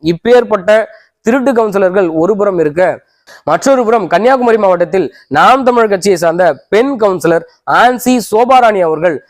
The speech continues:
கஞ்சிக்குழி கிராமத்தில் மாணவர்களுக்கு அச்சுறுத்தலாக இருக்கக்கூடிய, மாணவர்களுக்கு பாதுகாப்பற்ற நிலையில் இருக்கக்கூடிய அரசு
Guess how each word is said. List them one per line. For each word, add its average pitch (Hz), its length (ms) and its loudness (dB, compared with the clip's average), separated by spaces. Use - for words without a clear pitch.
கஞ்சிக்குழி 233 480 0
கிராமத்தில் 180 480 0
மாணவர்களுக்கு 220 720 2
அச்சுறுத்தலாக 208 720 0
இருக்கக்கூடிய, 160 560 -2
மாணவர்களுக்கு 208 640 2
பாதுகாப்பற்ற 220 720 2
நிலையில் 196 260 0
இருக்கக்கூடிய 165 520 -2
அரசு 233 300 0